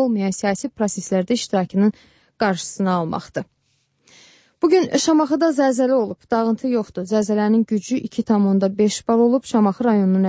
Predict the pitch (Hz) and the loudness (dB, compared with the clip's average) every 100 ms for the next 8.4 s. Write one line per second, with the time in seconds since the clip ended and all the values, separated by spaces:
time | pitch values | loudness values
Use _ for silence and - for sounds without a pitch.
0 | 180 180 175 - 190 185 - - - - | 0 -2 -4 -2 0 0 -2 -6 -4 -2
1 | 196 190 175 170 175 165 185 196 - - | 0 0 0 -6 -6 -4 -6 -8 -10 -12
2 | - - - - - 233 208 202 190 - | -12 -16 -20 -8 0 2 2 0 -2 0
3 | 254 233 - 214 - 208 - 202 - 202 | 0 0 -4 -8 -6 -8 -4 -4 -2 -2
4 | 185 202 - 185 180 - 180 175 185 175 | -2 -4 -4 0 0 0 -4 -2 -4 -2
5 | 185 175 180 175 - - - _ _ _ | -2 -2 -2 -4 -4 -8 -8 _ _ _
6 | _ _ _ - _ 285 269 277 269 320 | _ _ _ -20 _ 2 4 4 2 2
7 | 277 - 262 262 254 240 233 - 240 240 | 0 0 0 2 0 0 -2 -2 0 2
8 | 233 220 - 269 | 2 0 -2 -2